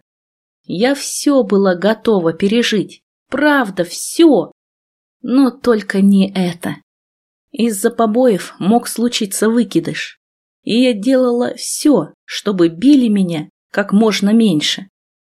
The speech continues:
«А ты прямо актриса!» Аминов, аккуратно поддернув брюки,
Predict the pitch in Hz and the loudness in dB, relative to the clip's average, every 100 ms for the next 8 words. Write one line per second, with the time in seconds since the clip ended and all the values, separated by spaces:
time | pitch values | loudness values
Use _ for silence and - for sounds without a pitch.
0 | _ _ - - 240 269 285 294 294 277 | _ _ -12 -8 -2 -2 2 4 6 6
1 | 277 277 - - 320 254 269 - 196 160 | 6 2 -4 2 4 4 2 0 -2 -4
2 | - _ _ _ _ _ - 214 233 226 | -10 _ _ _ _ _ -2 2 2 0
3 | - 233 - 277 214 170 170 165 220 214 | -4 -10 -4 0 0 -2 -6 -4 -2 -2
4 | 175 214 185 180 185 196 339 349 - | 0 0 0 -2 -4 0 0 -2 -10